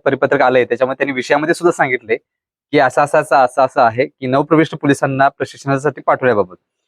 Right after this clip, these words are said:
पहिला पॅराग्राफ आहे की जे काही पोलीस भरती झालेली होती त्या पोलीस भरतीतले जे काही घटक आहेत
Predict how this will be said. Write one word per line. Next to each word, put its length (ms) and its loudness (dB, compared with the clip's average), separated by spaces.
पहिला 180 4
पॅराग्राफ 380 2
आहे 100 2
की 180 -2
जे 120 0
काही 120 0
पोलीस 180 -2
भरती 240 -2
झालेली 240 2
होती 140 -2
त्या 140 -2
पोलीस 180 -6
भरतीतले 480 0
जे 120 2
काही 180 2
घटक 300 0
आहेत 100 0